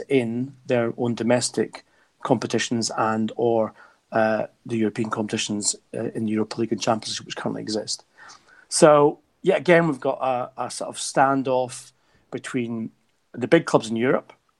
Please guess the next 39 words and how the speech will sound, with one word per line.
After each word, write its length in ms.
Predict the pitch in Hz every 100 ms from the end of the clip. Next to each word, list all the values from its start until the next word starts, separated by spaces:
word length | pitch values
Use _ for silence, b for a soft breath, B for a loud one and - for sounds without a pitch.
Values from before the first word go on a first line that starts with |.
| b b -
who 160 | 135 123
are 280 | 123 123 -
effectively 640 | - - - 147 131 127 127 -
putting 160 | 165 135
a 60 |
warning 320 | 127 131 131
out 200 | 123 123 -
to 340 | - 127 123 B B
their 180 | - 135 143
own 380 | 170 185 135 - _ _ -
delegates 600 | 120 139 147 110 - -
on 160 | 135 123
the 80 |
fifa 440 | 113 139 - 117 -
Executive 520 | 120 117 117 - 120
Council, 420 | - 120 120 120
so 200 | - 127
the, 200 | 110 110 _ -
so 120 | 135
uefa 580 | 113 120 151 160 123 170 _ -
in 100 | 120
this 140 | 120
case, 380 | - 117 170 - _ _ b b b b b -
to 420 | - 131 127 127 -
stay 320 | - - 175
strong, 440 | 185 - 135 147 170
stand 320 | - 165 180
strong, 340 | - 123 151
do 120 | 156 139
not 240 | 147 196
allow, 260 | 151 147 139
allow 220 | 139 139
themselves 380 | 131 123 139 120
to 100 | 131
be, 320 | 123 123 110 b b b
um, 400 | - 120 120 - -
trodden 360 | 151 147 135
on 300 | 131 151 160
or 420 | - 123 123 120